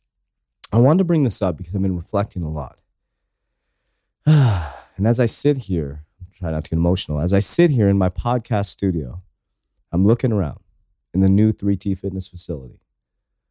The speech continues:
We've been open since November first. This was a thought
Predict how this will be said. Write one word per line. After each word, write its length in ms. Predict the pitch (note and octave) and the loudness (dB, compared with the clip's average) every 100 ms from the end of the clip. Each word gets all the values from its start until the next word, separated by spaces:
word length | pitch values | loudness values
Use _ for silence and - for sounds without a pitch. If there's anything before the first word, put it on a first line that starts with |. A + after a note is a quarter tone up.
| _ _ - | _ _ -4
We've 80 | |
been 100 | F2 | 0
open 300 | G#2 G#2+ A#2+ | 2 2 -2
since 480 | A2 G2+ F2+ - - _ _ _ | -4 -2 -4 -6 -16 _ _ _
November 360 | E2 D#2+ F2+ F2+ | -10 -4 -2 -2
first. 500 | - C#2+ - - - _ _ _ _ _ _ _ _ _ _ _ - | -6 -14 -16 -20 -20 _ _ _ _ _ _ _ _ _ _ _ -2
This 180 | A#2 - | 0 2
was 160 | D3 | 2
a 80 | B2+ | 2
thought 680 | F#2 _ - A2+ - - _ | 0 _ -4 -2 -2 -10 _